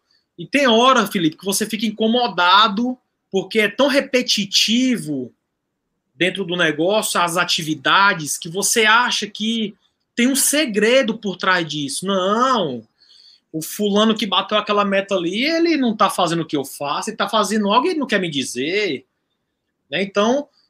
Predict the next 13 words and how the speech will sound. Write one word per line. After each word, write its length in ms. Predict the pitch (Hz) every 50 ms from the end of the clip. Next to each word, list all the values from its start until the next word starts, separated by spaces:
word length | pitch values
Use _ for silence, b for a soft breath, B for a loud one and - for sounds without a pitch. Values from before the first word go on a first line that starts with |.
| _ _ _ _ _
acaba 340 | - 170 165 - 226 220 233
que 120 | 233 262
a 40 | 240
gente 200 | 202 240 233 -
começa 480 | - 247 220 214 226 247 247 - - 254
a 40 | 233
desviar 1160 | 180 180 254 320 - - 262 277 277 269 262 233 214 208 214 233 277 311 339 359 359 - - _ _ _ _ _ _ _ _ _ _ _ _ _ _ -
os 220 | 202 208 185 170
nossos 500 | 202 220 240 240 233 - 220 165 - -
olhos, 760 | 165 180 202 226 247 262 285 294 285 302 302 - - - - _ _ _ _ _ _ _ _ _ _
os 180 | 165 165 156 160
nossos 360 | 214 233 233 208 220 208 180
ouvidos, 1000 | 220 208 180 151 127 135 160 185 208 240 269 285 240 285 294 294 277 - - -